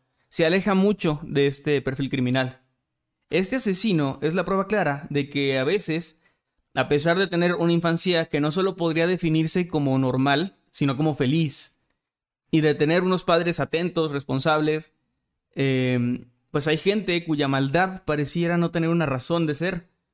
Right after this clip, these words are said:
como si se tratase de algo de nacimiento, como si sus macabros actos no tuvieran mayor razón que el, la maldad pura.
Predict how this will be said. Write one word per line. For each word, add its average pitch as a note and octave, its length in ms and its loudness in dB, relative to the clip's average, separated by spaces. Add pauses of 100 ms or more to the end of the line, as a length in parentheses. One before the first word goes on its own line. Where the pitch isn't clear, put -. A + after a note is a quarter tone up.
(240)
como C3+ 240 0
si C#3 160 -4
se C#3+ 140 -4
tratase D#3 480 -2
de D#3 80 0
algo D3+ 640 0
de B2 100 -2
nacimiento, C3+ 680 -2 (520)
como C#3+ 320 0
si D3 140 -2
sus C#3+ 140 -2
macabros E3 580 -2
actos D#3+ 420 -4
no D3+ 140 -2
tuvieran D3+ 480 -2
mayor C3+ 340 0
razón F#3 520 -2 (500)
que D3 140 2
el, C3+ 260 -2
la C3+ 200 0
maldad B2+ 360 0
pura. B2+ 380 -4